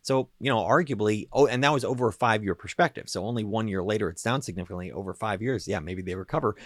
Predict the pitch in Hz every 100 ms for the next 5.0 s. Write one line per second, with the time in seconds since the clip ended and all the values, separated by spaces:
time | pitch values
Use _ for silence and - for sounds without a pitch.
0 | - - - - - 208 165 113 123 -
1 | 120 143 120 - 127 123 120 98 87 139
2 | 139 131 113 - 113 107 101 - - 123
3 | 107 113 101 117 110 190 220 175 143 -
4 | 135 123 117 - - 90 107 98 85